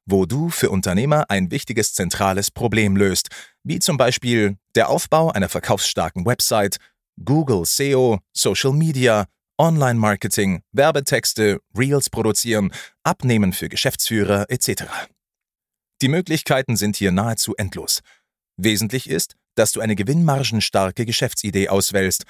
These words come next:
wo du zum Beispiel eine Dienstleistung um zweitausendfünfhundert bis fünftausend Euro pro Einheit anbietest.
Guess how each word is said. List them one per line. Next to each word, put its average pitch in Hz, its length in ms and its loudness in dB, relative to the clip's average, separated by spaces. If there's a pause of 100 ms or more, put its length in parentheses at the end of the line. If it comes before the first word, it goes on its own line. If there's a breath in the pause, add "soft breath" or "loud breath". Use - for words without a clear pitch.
(260 loud breath)
wo 101 120 4
du 156 200 -2
zum 110 220 -2
Beispiel - 440 -2
eine 95 160 0
Dienstleistung 131 720 0
um 92 380 0
zweitausendfünfhundert 104 1300 0
bis - 160 -4
fünftausend 98 580 -4
Euro 95 340 2
pro 110 280 -4
Einheit 90 480 -2
anbietest. 92 600 -4